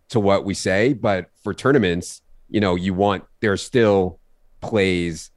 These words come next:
and tons of them and constructions that other people, um, aren't doing. And Leone does this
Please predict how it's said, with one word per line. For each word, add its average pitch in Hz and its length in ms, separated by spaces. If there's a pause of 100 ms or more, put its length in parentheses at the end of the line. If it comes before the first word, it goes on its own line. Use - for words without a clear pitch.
(140)
and 92 160
tons 107 240
of 87 80
them 92 180
and 85 100
constructions 90 760 (180)
that 104 120
other 104 180
people, 85 560 (380)
um, 82 560 (460)
aren't 131 220
doing. 78 220
And 113 180
Leone 156 220
does 113 160
this 98 100